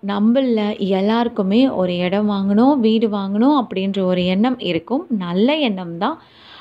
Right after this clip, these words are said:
அந்த மாதிரி எண்ணத்துக்கு உட்பட்டவங்க செயல்படும் பொழுது இந்த பரிகார முறையை மேற்கொண்டீங்க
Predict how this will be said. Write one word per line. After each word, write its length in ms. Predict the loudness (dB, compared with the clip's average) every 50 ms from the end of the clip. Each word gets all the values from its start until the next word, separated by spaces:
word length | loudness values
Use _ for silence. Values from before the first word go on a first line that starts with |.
| -18 -10
அந்த 380 | -6 -6 -4 -2 -2 0 0 0
மாதிரி 600 | 2 2 2 4 4 4 2 2 0 0 -2 -4 -4
எண்ணத்துக்கு 680 | -2 0 2 4 4 2 2 0 -2 0 2 2 2 0
உட்பட்டவங்க 760 | -2 -4 -6 -6 -6 -4 -6 -8 -8 -6 -4 -2 -2 0 -2
செயல்படும் 720 | -2 -4 -4 -4 -2 0 0 0 0 -2 -2 -4 -4 -4 -4
பொழுது 500 | -2 -2 -2 0 0 0 0 0 -2 -6 -12 -18 -20 -12 -2
இந்த 300 | 0 0 2 2 0 -2 -2
பரிகார 540 | -2 -2 0 -2 0 0 0 0 2 2
முறையை 400 | 2 2 2 4 4 4 4 2 2
மேற்கொண்டீங்க 760 | 2 2 2 2 0 0 -2 0 0 0 0 0 0 -2 -2